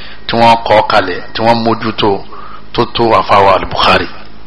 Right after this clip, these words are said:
Ibn Uzaymah tá a wí yìí, àwọn ti kú láyé nsìn, ní tẹ́lẹ̀ lọ bí ọgọ́rùn-ún ọdún bíi méje sókè. Kẹ́nìkan wá dìde nsìn, lẹ́yìn ọ̀pọ̀lọpọ̀ ọgọ́rùn-ún ọdún, kọ́ wá ní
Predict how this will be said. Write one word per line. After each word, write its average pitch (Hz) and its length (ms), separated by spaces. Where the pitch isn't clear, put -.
Ibn 151 180
Uzaymah 113 440
tá 104 120
a 101 100
wí 113 120
yìí, 95 240
àwọn 98 180
ti 101 100
kú - 240
láyé 107 280
nsìn, 104 340
ní 113 80
tẹ́lẹ̀ 107 220
lọ 104 100
bí 104 140
ọgọ́rùn-ún 104 400
ọdún 101 160
bíi 104 80
méje 104 280
sókè. - 300
Kẹ́nìkan 117 300
wá 113 100
dìde 104 260
nsìn, - 260
lẹ́yìn 113 200
ọ̀pọ̀lọpọ̀ 98 420
ọgọ́rùn-ún 101 320
ọdún, - 220
kọ́ 104 140
wá 110 180
ní 110 360